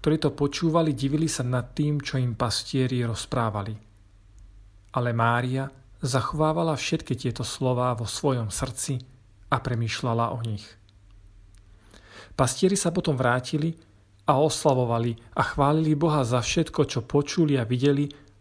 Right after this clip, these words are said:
ako im bolo povedané. Po ôsmich dňoch, keď ho bolo treba obrezať,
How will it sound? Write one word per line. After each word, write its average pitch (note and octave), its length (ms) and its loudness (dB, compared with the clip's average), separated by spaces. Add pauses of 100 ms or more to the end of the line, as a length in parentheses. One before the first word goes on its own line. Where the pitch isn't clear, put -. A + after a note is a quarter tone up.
ako - 160 -2
im B2+ 160 2
bolo B2+ 160 0
povedané. A2 560 -4 (1400)
Po - 80 0
ôsmich B2 640 0
dňoch, C3 320 -4 (400)
keď D#3 160 0
ho D#3+ 80 6
bolo E3 240 2
treba D#3+ 240 0
obrezať, C#3 880 -2